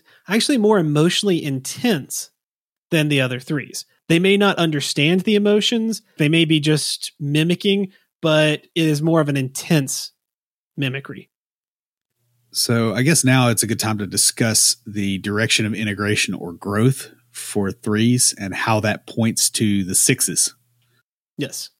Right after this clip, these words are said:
Speaker 1: When moving from unhealthy vanity and self-deception toward commitment and cooperation,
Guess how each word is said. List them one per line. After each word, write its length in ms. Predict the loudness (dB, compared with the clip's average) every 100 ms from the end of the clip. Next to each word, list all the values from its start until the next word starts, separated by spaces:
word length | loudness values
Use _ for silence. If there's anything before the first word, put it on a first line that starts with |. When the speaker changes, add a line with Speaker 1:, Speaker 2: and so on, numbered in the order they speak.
| _ _ _ _ _ _
Speaker 1:
When 260 | 0 2 2
moving 340 | 2 2 0
from 540 | 0 0 2 0 -2 -4 _ _ _ _
unhealthy 600 | 0 2 2 0 2 0 2
vanity 440 | 2 2 0 0
and 140 | 0
self-deception 1120 | -2 -2 -2 _ -10 -6 -4 -4 -4 -6 -6 -6
toward 600 | -4 0 2 0 -2 -6 _ _ _ _ _ -4
commitment 560 | 0 2 2 2 0 -2
and 140 | -4
cooperation, 920 | 0 2 2 0 2 2 0 -4 -8